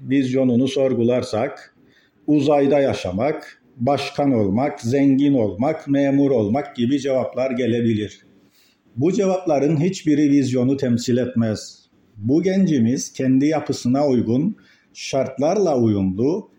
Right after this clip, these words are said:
iddialı ama gerçekçi ve motivasyonunu artırıcı bir resim oluşturduğu zaman bir vizyon üzerinde çalışmış olur. Örneğin geri kalmış ülkelerde çocuk doktoru olup insanlara yardım etme hayali vizyonunu oluşturabilir.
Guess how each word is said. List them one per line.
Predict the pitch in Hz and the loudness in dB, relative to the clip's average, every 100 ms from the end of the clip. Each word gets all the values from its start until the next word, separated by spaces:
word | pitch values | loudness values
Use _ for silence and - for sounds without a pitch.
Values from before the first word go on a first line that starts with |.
| _ | _
iddialı | 147 139 - 135 131 131 135 190 | -4 -4 -4 -4 0 0 0 0
ama | 185 160 156 | 0 -2 -2
gerçekçi | 151 147 - 123 - 127 165 | -2 -4 -4 -6 -4 -2 0
ve | 160 | 0
motivasyonunu | 147 147 147 135 135 - 131 123 139 | -2 -4 -2 -2 -2 -4 -2 0 0
artırıcı | 165 156 147 131 120 139 | 0 -2 -2 -2 0 -2
bir | 147 143 | -2 -2
resim | 131 131 147 | -4 -4 -4
oluşturduğu | 147 143 135 - 135 123 127 160 | -2 -2 -2 -2 -2 0 0 0
zaman | 175 156 143 123 | -2 0 0 2
bir | 120 113 | 2 2
vizyon | 117 104 110 110 | 0 0 0 0
üzerinde | 101 110 107 104 98 | 0 0 0 0 -2
çalışmış | 110 110 104 - 104 101 | -2 -2 -2 -6 -6 -6
olur. | 92 92 - _ _ _ _ _ _ _ _ _ | -8 -8 -16 _ _ _ _ _ _ _ _ _
Örneğin | 135 151 170 202 190 190 | -2 -2 0 0 2 2
geri | 160 160 165 | 2 0 0
kalmış | 160 151 151 165 | 0 0 0 0
ülkelerde | 160 156 143 127 113 156 | -2 0 0 2 0 -2
çocuk | 147 127 143 - | -2 -2 -2 -2
doktoru | 120 123 110 113 | -6 -2 -2 0
olup | 135 131 135 | 0 0 0
insanlara | 127 120 123 120 110 113 | 0 0 0 0 0 0
yardım | 135 127 117 131 131 | -2 -2 -2 -2 -2
etme | 131 143 | -2 -4
hayali | 135 127 113 107 123 | -2 -2 0 0 2
vizyonunu | 131 113 120 117 113 | 2 0 0 2 2
oluşturabilir. | 131 120 120 110 113 113 104 98 - | 0 -2 -4 -4 -2 0 0 -2 -8